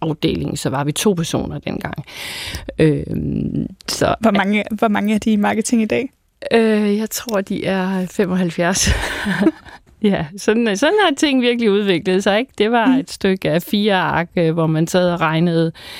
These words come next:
Speaker 1: hverdags afvikling ud og lagde trailer ind og så videre. Det var i hvert fald det, mit job startede, øh, som på T V to, øh,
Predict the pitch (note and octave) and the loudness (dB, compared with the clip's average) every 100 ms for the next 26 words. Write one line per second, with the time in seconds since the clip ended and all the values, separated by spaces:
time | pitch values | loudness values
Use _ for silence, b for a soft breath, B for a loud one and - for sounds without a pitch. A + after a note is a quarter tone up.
0 | B B - F3+ F3 F3 E3 - E3+ F#3 | B B 0 2 4 4 2 0 2 2
1 | F#3+ F3+ F3+ F#3 E3+ G#3 G3 F#3+ - E3 | 4 2 4 2 2 2 4 2 2 2
2 | E3+ E3 E3+ A3 F#3 G3+ G3 F3 F#3 F#3 | 2 0 2 2 2 2 2 2 2 0
3 | F#3 F3+ F#3 F3+ F#3 F3 F#3 F#3+ G3 G3 | 0 0 2 2 4 2 2 0 2 2
4 | G3 - D#3+ - - D3+ D#3 F3+ E3 D#3+ | 2 0 -4 -4 -4 0 0 0 -2 -4
5 | - E3+ D#3 D#3+ - F3 E3+ - E3+ - | -2 0 0 -2 0 0 2 0 0 0
6 | F3+ E3+ - E3 - _ E3+ D3+ | 0 0 0 -2 -6 _ 0 0